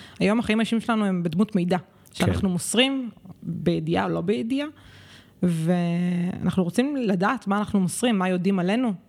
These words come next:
Speaker 1: מה יעשו עם המידע הזה. ואנחנו, ככל שעוברות השנים, אנחנו רואות, רואים יותר ויותר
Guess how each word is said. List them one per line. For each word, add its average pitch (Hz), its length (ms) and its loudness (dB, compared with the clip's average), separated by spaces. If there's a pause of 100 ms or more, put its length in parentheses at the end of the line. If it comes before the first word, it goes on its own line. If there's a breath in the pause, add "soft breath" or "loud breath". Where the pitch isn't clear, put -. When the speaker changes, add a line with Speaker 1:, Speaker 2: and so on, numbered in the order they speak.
(120)
Speaker 1:
מה 180 220 2
יעשו 196 300 -2
עם 233 80 2
המידע 202 340 0
הזה. 185 220 -2 (560 loud breath)
ואנחנו, 175 520 0
ככל 202 300 2
שעוברות 214 400 -2
השנים, 226 340 0
אנחנו 202 220 0
רואות, 180 360 -2
רואים 202 480 0
יותר 214 420 2
ויותר 208 440 0